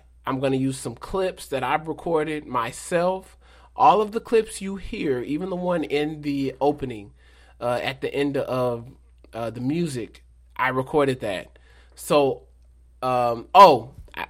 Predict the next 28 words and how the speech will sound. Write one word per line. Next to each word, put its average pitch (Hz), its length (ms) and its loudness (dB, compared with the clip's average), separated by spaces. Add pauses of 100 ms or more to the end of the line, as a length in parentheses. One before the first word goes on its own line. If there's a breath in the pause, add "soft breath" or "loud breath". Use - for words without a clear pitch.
I 127 120 2
just 127 240 -6
lied 120 360 2
to 104 80 -8
you. 92 280 -10
<laughs> - 500 -8
There 185 380 8
is 240 220 6
one 214 300 4
example 175 600 4
where, 139 220 4
that 147 160 6
I 139 120 8
did 143 160 -2
not 127 240 2
record. 117 340 -4
It's 113 160 -8
actually 127 320 -4
from 120 140 -10
Competition 127 640 -6
Plus, 120 460 -4 (640 soft breath)
and, 123 280 0
uh, 123 240 0
it's 143 140 -2
just 180 160 -2
an 160 100 4
example 139 480 2
from 123 580 -2